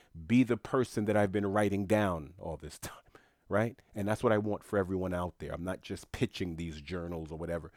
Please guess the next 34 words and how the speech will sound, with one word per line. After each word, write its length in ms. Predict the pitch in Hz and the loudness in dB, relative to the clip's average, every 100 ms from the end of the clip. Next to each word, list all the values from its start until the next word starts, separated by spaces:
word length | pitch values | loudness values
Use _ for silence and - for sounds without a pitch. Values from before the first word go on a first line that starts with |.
| - - | -20 -4
I'm 220 | 110 101 | 0 0
using 720 | 87 95 127 117 82 80 73 | 0 2 2 2 -2 -8 -10
them. 320 | 69 69 69 - _ _ _ _ _ _ _ _ _ | -12 -12 -16 -20 _ _ _ _ _ _ _ _ _
So 40 | - | -6
what 140 | 95 | 2
I 160 | 117 123 | 4 4
speak 500 | - - - 165 - | -2 -8 -6 -4 -4
about 340 | 82 80 78 - | -2 -4 -4 -10
is 220 | - 80 | -12 -10
what 160 | 82 85 | -6 -4
I'm 260 | 82 80 | -4 -6
using 500 | 80 87 113 90 92 | -8 -4 -4 -4 -6
and 140 | 85 82 | -6 -6
utilizing. 600 | 95 87 73 69 67 - | -6 -6 -8 -10 -12 -18
So 140 | - 95 | -6 -2
we're 160 | 107 | -2
in 300 | - 110 107 90 | -2 -4 -4 -2
this 320 | 101 - - _ _ _ _ _ _ _ 85 | -2 -2 -14 _ _ _ _ _ _ _ -20
journaling 560 | 80 107 104 101 92 90 | -2 0 2 2 0 -2
journey 360 | 92 92 90 | -2 -2 -2
together. 400 | 82 76 82 73 | -4 -4 -4 -4
So 100 | - | -6
please, 340 | 101 135 78 - | 0 0 0 -10
Chavez 380 | - 101 101 110 | -6 0 2 2
House 220 | 117 113 | 0 0
Publishing, 480 | - 95 80 - 85 | 0 -4 -4 -10 -12
that's 180 | 82 - | -10 -12
Chavez 420 | - 82 82 92 | -6 -4 -4 -6
with 140 | 101 - | -6 -4
an 140 | 120 | -4
S 340 | 80 - - - | -4 -6 -10 -12
at 120 | - - | -16 -12
the 120 | 76 | -10
end, 200 | 78 | -8